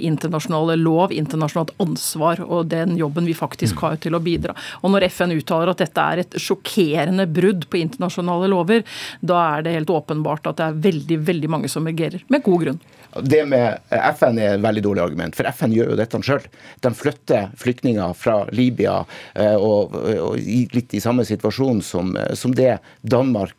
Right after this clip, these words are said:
Speaker 3: eh, nå gjør, og som Storbritannia gjør. Og det, så det F N-argumentet, det holder
Speaker 2: Mm.
Speaker 3: rett og slett ikke
Speaker 2: Men,
Speaker 3: vann.
Speaker 2: men Amundsen,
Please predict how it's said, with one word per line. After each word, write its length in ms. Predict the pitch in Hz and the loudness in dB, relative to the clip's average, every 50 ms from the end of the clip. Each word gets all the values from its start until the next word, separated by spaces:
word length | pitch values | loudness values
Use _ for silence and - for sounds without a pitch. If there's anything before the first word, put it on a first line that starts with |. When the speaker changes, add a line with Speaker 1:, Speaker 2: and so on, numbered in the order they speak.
| - | -2
Speaker 3:
eh, 140 | 101 95 92 | 0 2 2
nå 100 | 104 107 107 107 | 2 2 4 4
gjør, 220 | 117 135 143 - | 4 2 2 2
og 60 | 95 - | 0 -2
som 100 | - 98 | -4 -4
Storbritannia 500 | - - 110 104 107 - 117 110 120 127 135 | -2 -2 -2 -2 -2 -2 -2 0 2 2 2
gjør. 160 | 160 185 - - - - - - - | 2 2 0 -4 -12 -18 -16 -12 -6
Og 60 | 107 | 0
det, 520 | 107 139 143 139 135 131 127 - - 123 117 | 0 2 4 6 6 6 6 4 2 0 0
så 160 | - 123 117 | -2 -4 -2
det 400 | - 117 107 127 127 120 113 117 - | -2 0 2 2 2 2 2 0 -2
F 160 | - 127 - 170 | -4 -2 -2 0
N-argumentet, 480 | 160 165 170 165 165 156 131 - 104 95 | 0 2 2 2 2 2 0 0 -2 -2
det 100 | 104 - | -2 0
holder 180 | - - 139 | 0 0 2
Speaker 2:
Mm. 60 | 131 107 | 0 0
Speaker 3:
rett 140 | 107 - 104 | -2 -4 -6
og 60 | 95 | -4
slett 140 | - 98 - | -4 -4 -4
ikke 140 | - - 139 | -4 0 2
Speaker 2:
Men, 100 | 143 151 | 2 2
Speaker 3:
vann. 120 | 185 185 | 2 2
Speaker 2:
men 160 | 175 185 190 190 | 0 0 2 2
Amundsen, 480 | 175 151 139 139 131 - 160 160 165 | 2 2 2 0 -2 -2 -2 -2 0